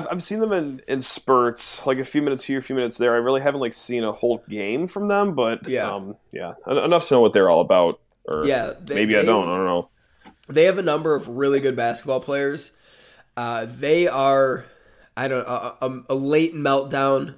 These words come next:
Speaker 2: against Maryland away.
Speaker 1: Mm-hmm.
Speaker 2: Uh, and, and really the same thing against Miami. They, they should have beat Miami at home. Like, that's a bad loss.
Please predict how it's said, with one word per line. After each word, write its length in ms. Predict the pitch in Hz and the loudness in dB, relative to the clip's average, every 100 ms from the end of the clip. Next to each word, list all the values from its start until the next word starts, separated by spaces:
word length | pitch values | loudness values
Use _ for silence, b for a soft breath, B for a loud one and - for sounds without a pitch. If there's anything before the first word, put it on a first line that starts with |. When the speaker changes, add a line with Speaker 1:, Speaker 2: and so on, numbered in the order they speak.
| - | -6
Speaker 2:
against 340 | 127 131 - | -2 -2 -4
Maryland 520 | 127 127 131 131 131 | -2 0 2 0 -4
away. 640 | 117 123 123 123 123 120 - _ _ _ _ | -4 -2 2 2 0 -4 -10 _ _ _ _
Speaker 1:
Mm-hmm. 200 | - 104 | -4 0
Speaker 2:
Uh, 300 | 104 113 113 110 | 0 0 -2 -2
and, 180 | 135 135 | -4 -2
and 200 | 135 139 | -2 2
really 200 | 147 135 | 4 4
the 80 | |
same 220 | 123 139 135 | 2 -2 0
thing 160 | 131 | -2
against 240 | 127 123 - | -2 -4 -4
Miami. 380 | 120 120 120 | -4 -4 -4
They, 160 | 120 117 | -4 -6
they 260 | 113 120 - _ | -6 -10 -12 _
should 320 | - - 143 | -14 -4 0
have 160 | 131 123 | 0 -2
beat 180 | 127 120 | -6 -4
Miami 480 | 117 117 117 117 | -6 -4 -4 -4
at 160 | 110 113 | -4 -6
home. 300 | 117 117 110 | -6 -8 -6
Like, 160 | 110 - | -8 -6
that's 240 | 113 - | -8 -6
a 40 | |
bad 300 | 117 117 113 | -6 -4 -4
loss. 400 | 113 117 127 - | -4 -2 -2 -6